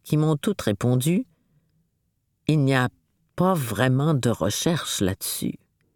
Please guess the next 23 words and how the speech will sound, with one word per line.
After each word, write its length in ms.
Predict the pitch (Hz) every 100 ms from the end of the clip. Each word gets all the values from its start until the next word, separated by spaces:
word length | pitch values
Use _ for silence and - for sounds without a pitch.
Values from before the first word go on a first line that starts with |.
| _ _ _ _ _ _ -
Et 160 | 226 233
qui 180 | -
ont 80 | 165 139
ajouté, 680 | 110 101 - - 67 - _ _ _ -
après 300 | 117 - 107
mon 160 | 101 92
court 220 | - -
silence, « 640 | - 110 113 - 147 - _ _ _ _ _
Mais 380 | 139 196 330 339 _ - -
j'ai 180 | - 110
une 200 | 110 -
théorie. » 560 | - 196 135 - 85 - _ _ _ _ _ _ _ _ _ _ _ _ _ _ _ _ _ _ _ -
Voici 380 | 151 220 - 208
donc 180 | 131 113
six 180 | -
facteurs 760 | 104 - - 104 104 160 190 - _ _ _ _
qui 140 | - 160
pourraient 440 | 196 202 170 127 -
influencer 640 | 175 165 135 117 98 202
votre 300 | 151 110 -
rapport 480 | 95 117 - 185 175
au 100 | 135
surplus. 640 | - - 85 - - 87